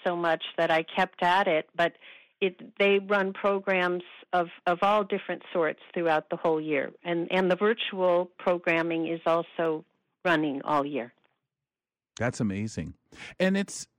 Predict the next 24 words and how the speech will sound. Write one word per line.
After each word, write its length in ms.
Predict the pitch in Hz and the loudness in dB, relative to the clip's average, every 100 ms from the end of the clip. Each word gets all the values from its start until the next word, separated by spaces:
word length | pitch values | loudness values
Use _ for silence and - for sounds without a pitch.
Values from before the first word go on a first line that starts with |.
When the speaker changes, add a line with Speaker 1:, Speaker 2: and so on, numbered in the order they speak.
| _ _ | _ _
Speaker 2:
really 560 | 156 175 247 320 302 180 | 0 2 2 2 0 0
interesting 480 | - 185 - 165 | 0 -4 0 0
when 160 | 151 139 | 2 2
you 100 | 127 | 0
think 280 | - 147 143 | 0 -2 -2
about 380 | 120 123 123 - | 0 2 2 -2
the 80 | |
dragon 420 | 110 120 127 135 123 | 0 0 2 0 0
boating, 300 | 127 127 120 | 2 2 0
how 240 | 123 113 | 0 0
this, 360 | 110 120 - - | 0 -2 -4 -8
of 160 | 117 - | -8 -2
course, 360 | 123 120 - | 0 0 -2
works 280 | 104 113 - | -2 -2 -2
for 140 | - 117 | -2 0
everybody 320 | 110 107 107 | 0 -2 0
who 160 | 101 95 - | -2 -4 -6
needs 320 | 104 101 104 | -4 -2 -4
to 100 | - | -10
stay 280 | 107 120 110 | -6 -2 0
in 80 | 110 | 0
that 220 | 107 101 | 0 -4
condition 460 | - 101 110 113 107 | -6 -4 -4 -2 -4
for 460 | - 110 107 104 | 0 2 2 2